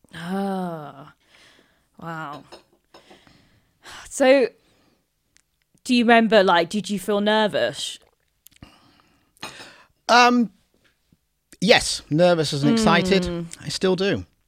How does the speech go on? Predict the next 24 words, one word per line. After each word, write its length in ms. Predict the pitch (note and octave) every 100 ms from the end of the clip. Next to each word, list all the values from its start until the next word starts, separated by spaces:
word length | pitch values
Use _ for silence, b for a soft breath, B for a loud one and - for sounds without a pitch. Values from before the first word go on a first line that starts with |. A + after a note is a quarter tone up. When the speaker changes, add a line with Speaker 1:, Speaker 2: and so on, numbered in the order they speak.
| -
Speaker 1:
Yes. 800 | F3+ F#3 F3+ D#3+ B2+ - - -
Speaker 2:
Like 160 | A2+ B2
actors 360 | D#3 - - G2+
going 260 | B2+ B2+
on 120 | B2 A#2+
stage, 360 | - C#3+ G#2
they'll 160 | A#2 C3+
all 100 | D#3
tell 240 | - C#3+
you 100 | B2
that 140 | G#2+ A2
they're 100 | A2+
nervous 440 | B2 C3 A#2 G2+
and 80 | G#2+
excited 380 | G#2 - A#3 A3+
Speaker 1:
Mm. 100 | G#3
Speaker 2:
before 180 | F#3 E3
they 100 | G2+
go 200 | G2 G2+
on. 240 | F2 E2+ _ _ _ _ _ _ b b b b b b b -
Speaker 1:
I 100 | C4+
mean, 420 | C4+ C4+ C4 B3+ - _ -
for 320 | - - D4
guys, 960 | - C#4 G#3+ D3 A#2+ A2+ C#3+ - -